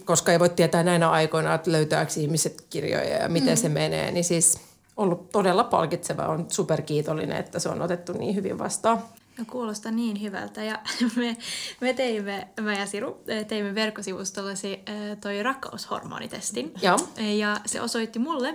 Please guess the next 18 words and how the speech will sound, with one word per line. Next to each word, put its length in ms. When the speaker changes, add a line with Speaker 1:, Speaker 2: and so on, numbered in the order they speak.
Speaker 3:
että 520
minut 300
ohjaa 380
enemmän 560
dopamiini. 720
Ja 380
Sirulle, 680
että 260
hän 280
ei 140
ole 180
selkeästi 840
serotiini- 840
tai 360
dopamiini, 1000
ö, 40
voittoinen. 840
Että 280